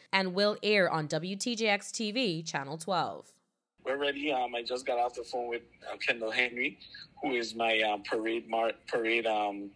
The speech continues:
Speaker 2: marshal or the committee chair for parades. So he's ready. He's already, um, you know, started, um, doing what he has to do. We've had, you know, I would say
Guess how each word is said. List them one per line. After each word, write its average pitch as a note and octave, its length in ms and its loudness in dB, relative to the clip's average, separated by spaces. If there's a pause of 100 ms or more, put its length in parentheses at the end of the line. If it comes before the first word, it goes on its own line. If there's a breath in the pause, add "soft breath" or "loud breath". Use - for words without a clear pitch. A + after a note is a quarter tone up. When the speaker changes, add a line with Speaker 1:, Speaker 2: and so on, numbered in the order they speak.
(480 loud breath)
Speaker 2:
marshal A#2+ 500 2 (220)
or - 140 2
the A2+ 60 -4
committee A#2 420 -4
chair A#2 320 2
for A2+ 120 -4
parades. G#2+ 580 0 (380 loud breath)
So - 160 0
he's B2 340 2
ready. A#2+ 240 0
He's C3+ 260 -2
already, A#2+ 420 2
um, G#2+ 280 0 (180)
you A#2 120 2
know, A2 180 0 (460 loud breath)
started, A#2 520 4
um, G#2+ 220 0
doing A#2 180 0
what A2+ 100 2
he A2 100 -2
has A#2 240 0
to A2+ 80 -10
do. A#2 340 -4 (380 loud breath)
We've A2 120 -4
had, A#2+ 240 0 (340)
you B2+ 100 -6
know, A2+ 180 -2
I B2 60 4
would A#2+ 140 -2
say - 160 -4